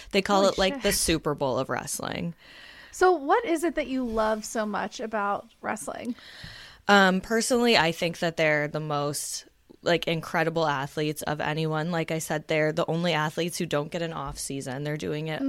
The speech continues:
Speaker 1: all
Speaker 2: Mm-hmm.
Speaker 1: year, and if you just watch what they do, these guys are super freaks. They're so athletic. Their bodies are incredible. The, it's so fucking funny. I love just, like, getting high and watching wrestling. The storylines are so
Speaker 2: <laughs>
Speaker 1: ridiculous.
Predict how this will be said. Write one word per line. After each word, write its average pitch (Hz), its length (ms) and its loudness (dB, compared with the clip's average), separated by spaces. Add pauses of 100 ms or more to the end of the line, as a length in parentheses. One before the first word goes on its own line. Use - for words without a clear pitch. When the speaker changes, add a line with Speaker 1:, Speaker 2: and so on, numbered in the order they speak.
(140)
Speaker 1:
all 160 200 0
Speaker 2:
Mm-hmm. 165 100 -2
Speaker 1:
year, 151 360 -2
and 156 460 -4 (560)
if 180 160 0
you 190 140 -2
just 185 300 -4
watch 151 420 -2
what 160 160 -2
they 147 140 0
do, 143 560 -4
these 156 200 -4
guys 156 300 -2
are 147 80 -4
super 143 480 -4
freaks. 127 520 -6
They're 151 140 -4
so 151 300 0
athletic. 143 760 -2
Their 147 200 -4
bodies 147 480 -4
are 151 120 -2
incredible. 143 760 -4
The, 165 200 0 (140)
it's - 220 2
so 180 400 0
fucking 180 420 -2
funny. 147 420 -6
I 151 140 0
love 147 300 -4
just, 156 260 -4
like, 156 160 -4
getting 143 300 -4
high 147 220 -2
and 147 120 -2
watching 147 380 -8
wrestling. 147 480 -6
The 156 80 -4
storylines 151 720 0
are 170 40 2
so 175 340 6
Speaker 2:
<laughs> - 0 -
Speaker 1:
ridiculous. 160 760 4